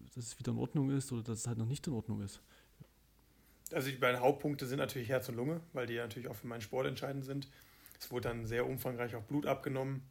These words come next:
Speaker 2: äh, wo dann auch s-, so ein paar Corona-spezifische Werte noch, ähm, beobachtet wurden. Ähm,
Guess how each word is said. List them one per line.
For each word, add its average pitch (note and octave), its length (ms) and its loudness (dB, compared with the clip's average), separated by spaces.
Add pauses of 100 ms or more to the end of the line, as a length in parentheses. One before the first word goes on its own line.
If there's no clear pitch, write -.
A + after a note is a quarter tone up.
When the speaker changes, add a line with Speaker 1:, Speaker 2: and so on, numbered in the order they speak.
(640)
Speaker 2:
äh, A#2 240 0 (240)
wo A#2+ 100 -2
dann A#2+ 160 2
auch A#2+ 140 2
s-, - 160 -8 (100)
so A#2+ 140 -6
ein A2 60 -4
paar B2 440 2 (300)
Corona-spezifische C#3 1000 -2
Werte B2+ 240 -2
noch, B2+ 300 -6
ähm, A#2 320 -6 (680)
beobachtet B2 440 -2
wurden. A#2+ 380 -2 (600)
Ähm, A2+ 420 -2